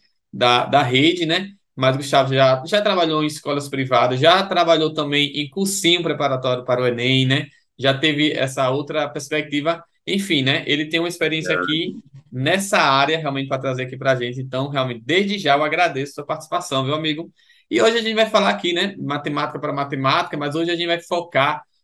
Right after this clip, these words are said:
Speaker 1: o tema da nossa live de hoje vai ser justamente aquele tema que a gente vê direto aí rolando nas redes sociais, né? Que é essa questão de expectativas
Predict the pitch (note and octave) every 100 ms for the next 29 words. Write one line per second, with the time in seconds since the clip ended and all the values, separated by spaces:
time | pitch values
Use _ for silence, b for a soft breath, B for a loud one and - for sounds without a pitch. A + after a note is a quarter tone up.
0 | _ - C#3 C#3 G3+ A#3 A3+ G3+ F#3+ F#3+
1 | E3+ D3+ D3+ D3+ D#3+ D#3 E3 F3 F3+ F3
2 | E3+ F#3 E3 F3 G#3 G#3+ - _ - D#3+
3 | G3 A3 G#3 G#3+ A3 A3+ G#3 G#3 G3+ C4
4 | A#3+ A3 A3 G#3 G3+ G3+ G3+ F#3+ G3 G3
5 | G#3 E3+ C#3+ D3 D#3 D#3 E3 D#3+ D#3 C#3+
6 | C#3 C#3+ - - F3+ G3 G3+ G3+ G3+ F3
7 | F#3 G#3+ G#3+